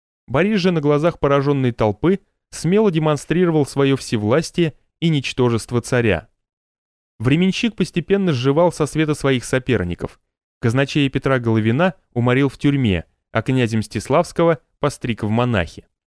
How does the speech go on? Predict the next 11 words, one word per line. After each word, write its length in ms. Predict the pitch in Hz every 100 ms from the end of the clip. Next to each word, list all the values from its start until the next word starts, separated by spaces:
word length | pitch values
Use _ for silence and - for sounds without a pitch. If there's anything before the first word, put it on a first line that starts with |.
| _ _ _ -
В 100 | -
тысяча 280 | 180 -
пятьсот 320 | 160 156 170 151
восемьдесят 500 | 156 156 139 147 -
пятом 300 | 147 139 131
году 420 | 131 147 202 _ _ -
Годунов 420 | 123 147 196 -
раскрыл 400 | 170 - 175 180
заговор 460 | 120 175 170 170 160
против 340 | 147 143 143
себя. 460 | - 151 107 85